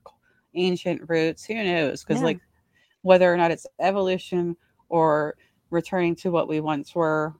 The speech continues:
Speaker 1: we're not really
Speaker 2: Right.
Speaker 1: sure, right? But, but
Speaker 2: Right.
Speaker 1: one thing I have noticed is that people don't understand that not everyone gets the same abilities per se. Like, for instance, mine
Speaker 2: Hmm.
Speaker 1: is more of a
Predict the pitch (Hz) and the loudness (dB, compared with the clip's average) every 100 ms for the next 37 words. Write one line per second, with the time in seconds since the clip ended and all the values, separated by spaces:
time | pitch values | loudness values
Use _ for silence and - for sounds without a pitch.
0 | _ 196 190 220 220 180 160 147 156 - | _ -4 2 4 4 4 0 -2 -6 -4
1 | 151 151 143 156 160 175 - 170 170 - | -2 -2 0 -2 -2 -6 0 2 2 0
2 | - - _ - 202 185 - - _ _ | -16 -20 _ 6 8 8 4 -10 _ _
3 | _ 175 226 240 240 - 185 220 220 202 | _ 2 2 2 -4 0 2 2 0 -4
4 | 185 170 170 170 - 165 160 - _ _ | -4 -4 -4 -6 -8 -10 -10 -18 _ _
5 | _ 170 - - - 226 269 233 214 190 | _ -2 -2 -12 -8 -6 -4 -4 -2 -4
6 | 170 175 170 160 - - 180 170 165 143 | -2 -4 -4 -6 -12 -4 0 0 0 -4
7 | - _ - 180 185 - 165 170 170 175 | -6 _ -2 0 0 0 -4 -2 -4 -2
8 | 165 160 - _ _ _ - 170 170 - | -2 -4 -12 _ _ _ -2 0 0 -4
9 | 165 - - 180 160 160 160 - 156 151 | -10 -8 -8 -2 0 0 -4 -10 -8 -6
10 | 156 156 156 143 143 143 - - _ _ | -4 -4 -4 -4 -4 -6 -10 -20 _ _
11 | 165 139 - 147 113 - - - 156 147 | -4 -4 -4 -4 -4 -6 -14 -4 -2 -2
12 | - _ _ _ _ _ - 202 220 233 | -6 _ _ _ _ _ 0 2 2 -2
13 | 214 180 - 175 175 190 196 170 170 165 | -8 -8 -6 0 2 4 2 0 -4 -6
14 | - 165 170 170 160 160 160 151 | -8 -4 0 2 2 0 -2 -2